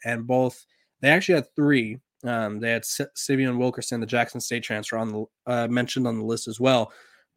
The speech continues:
But I'm gonna focus on Alton, Alton and, uh, Kavosi for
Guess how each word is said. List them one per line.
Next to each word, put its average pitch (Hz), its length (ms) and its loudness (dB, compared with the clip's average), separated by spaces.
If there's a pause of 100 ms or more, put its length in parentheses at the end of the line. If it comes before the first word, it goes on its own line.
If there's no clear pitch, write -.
But 127 280 4 (100)
I'm 143 100 0
gonna 170 100 4
focus 151 300 0
on 127 120 -2
Alton, 120 520 -2 (240)
Alton 117 300 -4
and, 107 360 -6
uh, 104 200 -6
Kavosi 104 540 -8
for 98 340 -10